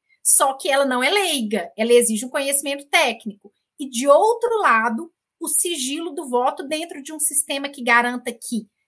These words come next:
na nossa perspectiva histórica, quem nós somos como sociedade, se vale a pena expor o eleitor que nós temos no Brasil, que não é um eleitor da Alemanha,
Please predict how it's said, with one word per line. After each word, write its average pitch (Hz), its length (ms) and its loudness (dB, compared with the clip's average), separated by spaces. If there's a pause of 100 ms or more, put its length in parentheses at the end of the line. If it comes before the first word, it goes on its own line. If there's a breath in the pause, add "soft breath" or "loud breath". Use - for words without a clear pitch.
(160)
na 254 300 4
nossa 294 540 4
perspectiva 320 580 -6
histórica, 220 640 -4
quem 320 180 -8
nós 359 320 2
somos - 420 -4
como 403 340 -2
sociedade, 294 920 0 (360 soft breath)
se 370 400 2
vale 330 320 6
a 359 100 2
pena 320 340 -6 (120)
expor 339 720 0 (100)
o 320 140 -6
eleitor 294 580 -4 (220)
que 294 80 -12
nós 285 300 -2
temos 262 260 -10
no 262 80 -10
Brasil, 320 540 0
que 285 160 -12
não 311 180 -4
é 277 140 -4
um 330 80 -4
eleitor 277 440 -4
da 233 120 -6
Alemanha, 262 580 -8